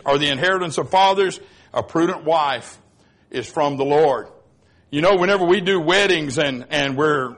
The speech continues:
doing the wedding service, and I've got a young man and a young lady that are wanting to become husband and wife, one of the things I remind that husband is she is a gift from God.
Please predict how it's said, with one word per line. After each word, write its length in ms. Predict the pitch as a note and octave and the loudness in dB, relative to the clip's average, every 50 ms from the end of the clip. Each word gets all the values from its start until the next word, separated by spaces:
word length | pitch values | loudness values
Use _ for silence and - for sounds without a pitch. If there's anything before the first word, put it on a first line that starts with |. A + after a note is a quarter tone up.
| - | -12
doing 280 | D3 D3 E3+ F#3 F#3 D#3+ | -8 -4 -4 -4 -2 -4
the 80 | C#3+ D3+ | -4 -2
wedding 340 | D3 E3+ F#3 F#3 F3 D#3+ | 0 0 0 0 -2 -4
service, 540 | C#3 - - G#3 G#3+ G#3 G3 D#3 D3+ C3+ - | -8 -4 -2 0 2 2 0 -2 -4 -8 -6
and 80 | D3+ D3+ | -4 -4
I've 160 | D#3 D3+ D3+ | -4 -2 0
got 160 | F3 F3 E3+ | -2 -2 -2
a 40 | D#3 | -2
young 300 | D3 D3+ E3 F3 E3+ E3 | -2 -2 -2 -2 -2 -4
man 260 | E3+ F3 F3+ F3 E3 | -4 -4 -2 -2 -4
and 120 | D3+ D3 D3 | -4 -6 -6
a 40 | |
young 260 | C#3+ D3+ D#3+ E3 D#3+ D3+ | -2 -2 -2 -2 -2 0
lady 440 | D#3 D#3+ F3 F3+ E3 D3+ C3+ A#2 - - _ - - _ | 0 0 2 0 0 -2 -4 -6 -10 -18 _ -20 -20 _
that 120 | - D3 C#3 | -4 -2 -2
are 60 | C#3 | 0
wanting 400 | C3+ C#3+ D#3+ E3 E3 E3 D#3+ D3 | 0 2 0 0 0 -2 -4 -4
to 320 | - E3+ D#3 D3 C#3 C3+ | -4 -4 -4 -4 -6 -8
become 420 | B2+ - C#3+ D3+ C#3 - F3 E3 D3+ | -10 -10 -8 -8 -6 -4 -4 -4 -2
husband 440 | C3+ E3+ G3 G3 D#3+ D#3+ F#3 F3+ E3 | 0 0 0 0 -2 -4 -4 -4 -4
and 100 | D3+ D3 | -2 0
wife, 480 | E3 F#3 G3 F#3+ F3+ E3 D3+ - - - - - _ _ _ _ _ _ | 0 2 2 2 2 0 0 -2 -6 -16 -20 -20 _ _ _ _ _ _
one 160 | - C3+ D#3+ F#3 | -4 -4 -2 0
of 80 | G3 | 0
the 100 | G3 F#3 | -2 -2
things 260 | - G#3+ G#3 G#3 F3 | -2 -2 -2 -2 0
I 160 | F3+ F#3 F3+ F3+ | 0 0 0 0
remind 500 | E3+ E3 D#3 D#3+ F3+ G3 G3 G3 F3+ F3 | -2 -2 0 0 0 0 0 0 0 2
that 180 | F3 E3+ D#3+ | 2 2 2
husband 480 | C#3+ E3+ G3 G#3+ G3+ E3 E3 D#3+ D#3 D#3 | 2 2 2 2 2 -2 -4 -6 -4 -4
is 160 | D#3+ D#3+ C#3+ | -4 -4 -6
she 420 | - - - G3 G3 G3+ G3 F#3+ | -8 -10 -10 -10 -8 -8 -4 -2
is 160 | F#3+ F#3 E3+ F#3+ | -2 -2 -2 -2
a 160 | G3 F#3 F3+ | -4 -4 -4
gift 560 | D3 B2 B2+ F#3 F#3 F3 - - - - - - _ _ _ _ _ | -6 -8 -6 -6 -6 -6 -8 -10 -18 -20 -20 -20 _ _ _ _ _
from 280 | _ - E3+ D#3 D3+ C#3 | _ -4 -4 -4 -2 -2
God. 500 | C#3 D#3 D#3 C#3+ B2 G2+ - - - - | -2 0 0 0 0 -2 -6 -12 -18 -20